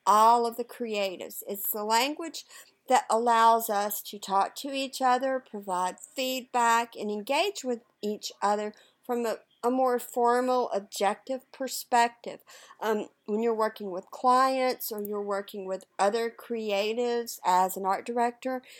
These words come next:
you want to give feedback that's constructive and allows them to improve their work without hurting their feelings or, or tuning them out. So this language allows you to provide that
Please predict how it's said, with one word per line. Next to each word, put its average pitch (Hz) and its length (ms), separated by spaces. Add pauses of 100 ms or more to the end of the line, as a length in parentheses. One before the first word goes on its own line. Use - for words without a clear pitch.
(240)
you 262 100
want 302 140
to 294 120
give 277 120
feedback 311 800
that's - 240
constructive 220 960 (100)
and 208 140
allows 214 560
them 202 460
to - 140
improve 370 600
their 208 180
work 180 380 (500)
without 233 920 (120)
hurting 262 320
their 247 140
feelings 240 880
or, 208 680
or 208 420
tuning 254 380
them 220 160
out. 226 300 (480)
So 226 400 (360)
this 311 440
language 285 580
allows 226 540
you 226 120
to - 200
provide 220 540
that 196 240